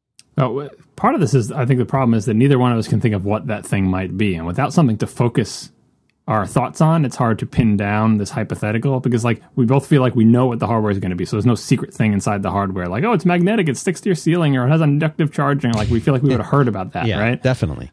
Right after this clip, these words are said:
Speaker 1: Uh, but since there's no hardware feature and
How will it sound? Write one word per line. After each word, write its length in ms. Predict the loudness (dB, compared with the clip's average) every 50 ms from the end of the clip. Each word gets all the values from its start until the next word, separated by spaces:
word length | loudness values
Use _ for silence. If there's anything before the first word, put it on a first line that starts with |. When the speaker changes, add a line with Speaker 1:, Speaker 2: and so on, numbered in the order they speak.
| _
Speaker 1:
Uh, 260 | -6 -4 -4 -4 -4 -6 _ _ _ _ _ _ _ _ _ 2
but 220 | 2 2 2 4
since 160 | 4 4 4 4
there's 100 | 4 2
no 120 | 2 2
hardware 340 | 4 2 2 4 4 2 2
feature 480 | 2 0 -2 -2 -2 -4 -4 -4 -6 -4
and 360 | -2 2 2 2 2 2 -2